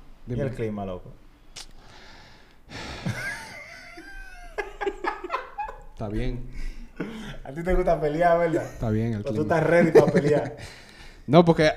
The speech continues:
Speaker 2: a-, al-, hay, hay, alguien tiene que decir, "Loco, tú me caes mal". O, "Loco, yo creo que, como que no quiero hablar contigo ahora en el tren".
Speaker 1: Yo que yo tengo un cuento de eso, pero no lo puedo echar.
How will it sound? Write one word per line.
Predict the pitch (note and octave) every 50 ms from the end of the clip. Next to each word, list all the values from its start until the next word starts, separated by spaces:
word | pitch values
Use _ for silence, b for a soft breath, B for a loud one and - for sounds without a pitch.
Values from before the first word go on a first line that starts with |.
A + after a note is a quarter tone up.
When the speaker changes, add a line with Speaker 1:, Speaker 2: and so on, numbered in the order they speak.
| - - -
Speaker 2:
a-, | D#3+
al-, | D#3+ D#3+ F3+ E3+ - - - - - - - - - - -
hay, | - D#3+ F3+ G3 F#3+ -
hay, | F3+ F#3+ F#3 - -
alguien | F#3+ A3 A#3 A3
tiene | A3 G#3+ G3 F#3+
que | F#3
decir, | E3+ D#3+ D#3+ - D3+
"Loco, | D#3+ D3+ D3+ C3+
tú | C#3
me | D3 D3+ C#3
caes | - B2 A#2
mal". | A#2+ C#3 C#3+ B2+ G#2+ - - - - - - - -
O, | - B2 B2+ A#2+ - -
"Loco, | - E3+ E3 D3+ C#3+
yo | C#3+ D#3+
creo | F3 E3
que, | F3+ E3 D3+ -
como | - D#3 D#3
que | D#3 D3
no | D3+ D#3
quiero | F3 D#3 D#3
hablar | D#3+ D#3 D3+
contigo | C3 B2 A#2+ B2 A#2+ A2+ G#2 G2 F#2+ D#2 B1 - - - - - - - - - - - - - - -
ahora | A#2+ B2+ B2 B2 B2
en | B2
el | B2 A2+
tren". | A2+ A#2 A2 G#2 G2+
Speaker 1:
Yo | C#3 C3+
que | B2+ B2
yo | B2+ B2+
tengo | C#3+ C3+ -
un | C3 A#2+
cuento | - B2+ B2 A#2 A#2 A2
de | G#2+
eso, | G#2+ G#2 G2+
pero | G#2 G2+ G#2+
no | A2+
lo | A#2 A#2+
puedo | A2 A2+ A2 G#2 F#2+
echar. | F#2+ - - F#2 -